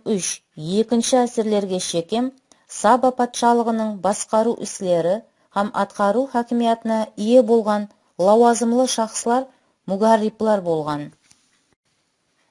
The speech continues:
Олардың вазипасына құрылыс іскерлігі, сакрал вазипалар, құрбанлық келтіру,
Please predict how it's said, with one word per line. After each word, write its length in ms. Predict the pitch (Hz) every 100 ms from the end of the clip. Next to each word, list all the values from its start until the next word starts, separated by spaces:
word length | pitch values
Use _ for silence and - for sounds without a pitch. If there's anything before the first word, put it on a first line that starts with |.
| -
Олардың 520 | 185 220 233 226 269
вазипасына 720 | 233 220 214 220 185 - 190 240 - _ _ _
құрылыс 460 | - 208 214 269 -
іскерлігі, 720 | - - 247 233 180 156 170 208 _ _ _ _
сакрал 480 | - 202 202 226 262
вазипалар, 720 | 247 233 240 240 226 175 147 - _ _ _ _
құрбанлық 540 | 226 226 214 196 175
келтіру, 480 | _ 180 165 165 175